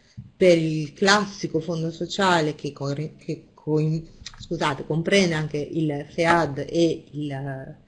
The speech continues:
e lo iog. Vedete che ci sono qualche, c'è qualche regola, quindi il venticinque per cento di questi cento devono essere destinati a, eh, misure di inclusione sociale, di cui almeno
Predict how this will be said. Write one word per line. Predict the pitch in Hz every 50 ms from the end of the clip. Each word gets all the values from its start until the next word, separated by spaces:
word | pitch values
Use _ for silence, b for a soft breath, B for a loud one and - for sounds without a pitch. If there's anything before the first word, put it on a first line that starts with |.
| b b b b b _
e | - - 165
lo | 165 175
iog. | 185 180 147 131 143 175 208 214 262 339 349 B B B B B B B B
Vedete | B 180 196 226 233 277
che | - 214 208
ci | - -
sono | 175 - - 190 185 185 180 180 175 170 160 156 156 156 -
qualche, | - 180 170 175 170 - - 160 156 160
c'è | 160 - 208
qualche | 208 202 196 196 190 214
regola, | 240 254 226 180 - 151 147 139 135
quindi | - - 165 147 139
il | 160
venticinque | 185 202 202 202 - - 240 220 226
per | 196 196 190 190
cento | - - 226 202 180 175
di | 165 165
questi | 165 175 170 170 - - 170 160
cento | 160 - 208 202 233 277 294 285 285 277
devono | 240 190 170 175 180
essere | 185 180 - - 165
destinati | 180 220 220 - 240 190 151 151 156 - 180 185 B B B B B B B
a, | - 180 165 156 156 - -
eh, | 151 151 147 151
misure | 156 185 226 233 202 175 160 170 170 185
di | 175 170 170
inclusione | 165 165 175 202 175 170 156 147 143
sociale, | 165 196 - - 170 143 139 139 139 147 156 156 - - b b b b b b _
di | - 190 190
cui | 190 190 175 160
almeno | 156 170 180 185 190 208 226 233 220 220 214 220 226 269 311 - - -